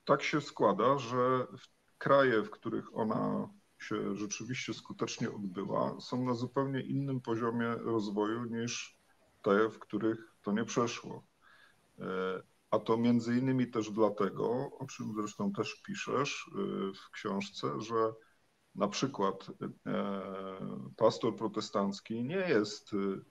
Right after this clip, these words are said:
jakby władcą na Włościach, tak jak, e,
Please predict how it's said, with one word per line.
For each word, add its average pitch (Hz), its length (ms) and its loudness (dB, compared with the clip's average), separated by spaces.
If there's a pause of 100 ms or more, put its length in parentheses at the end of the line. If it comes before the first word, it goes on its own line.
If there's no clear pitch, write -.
jakby 101 260 4
władcą 104 840 6 (460)
na 104 120 4
Włościach, 104 760 4
tak 92 180 -4
jak, 98 440 -4
e, 101 40 -4